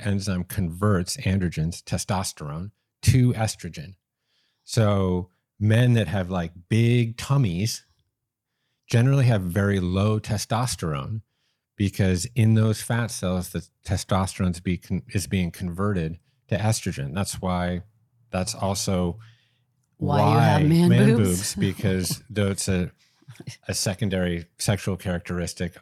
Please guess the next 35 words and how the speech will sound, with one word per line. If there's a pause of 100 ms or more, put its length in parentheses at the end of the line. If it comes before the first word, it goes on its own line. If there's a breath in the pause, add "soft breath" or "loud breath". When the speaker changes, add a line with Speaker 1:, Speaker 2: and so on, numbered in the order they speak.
Speaker 1:
of (320)
high
levels
of
estrogen. (800)
Um,
Speaker 2:
And
w-,
let
me
just, (220)
d-,
Speaker 1:
Yeah.
Speaker 2:
sorry,
let
me
just
un-,
get
clear
again. (320 loud breath)
And (500)
so
is
this (480 soft breath)
happening
in (340 soft breath)
subcutaneous
fat (280)
or
visceral
fat
or
both? (160)
Speaker 1:
Yeah,